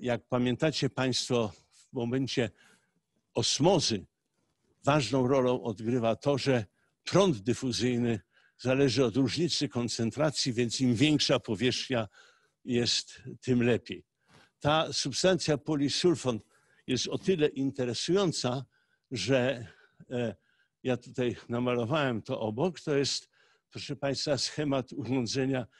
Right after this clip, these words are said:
które się nazywa baterią paliwową. To jest urządzenie, które przerabia czysty wodór na energię elektryczną z czystym produktem w postaci wody czystej. I, e,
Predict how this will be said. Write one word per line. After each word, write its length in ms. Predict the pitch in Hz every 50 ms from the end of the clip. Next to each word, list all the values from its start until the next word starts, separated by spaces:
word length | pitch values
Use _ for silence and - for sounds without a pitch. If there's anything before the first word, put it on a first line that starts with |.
| _ _ _ _ _ _
które 280 | - - 131 123 120
się 160 | 113 - - 127
nazywa 460 | 123 117 113 - 131 135 110 123 117
baterią 640 | 104 - 127 113 - - 160 139 123 117 104 95 90
paliwową. 720 | - 113 107 98 101 92 104 107 98 98 131 175 190 175 - _ _ _ _ _ _ _ _ _ _ -
To 40 | 135
jest 180 | 131 127 - -
urządzenie, 720 | - 135 107 113 131 127 120 - 135 147 147 139 135 123
które 440 | - - - 123 110 120 120 107 - - _ _ _ _ _ _ _
przerabia 680 | - - - - 139 123 135 147 143 131 120 127 120
czysty 480 | - - - 156 143 - - - 139 113
wodór 480 | 98 127 135 131 110 120 117 107 98 - _ _ _ _ _ _ _
na 160 | 110 120 127 -
energię 520 | 127 123 135 139 131 117 92 90 110 104
elektryczną 840 | 98 104 101 - - - - 113 113 - - - - 147 160 165 151 - _ _ _ _ _ _ _
z 420 | - - - - - - - - -
czystym 500 | - - 170 139 - - - 139 120 -
produktem 560 | - 127 117 92 131 127 - - 131 117 104
w 40 | -
postaci 480 | - 104 - - 127 113 - - 120
wody 340 | 101 110 123 104 - 104 98
czystej. 520 | - - 107 92 - - - 170 180 190 175 - _ _ _ _ _ - - - - - _ _ -
I, 420 | 156 135 135 135 131 127 127 - 131
e, 400 | 135 123 120 123 123 123 113 92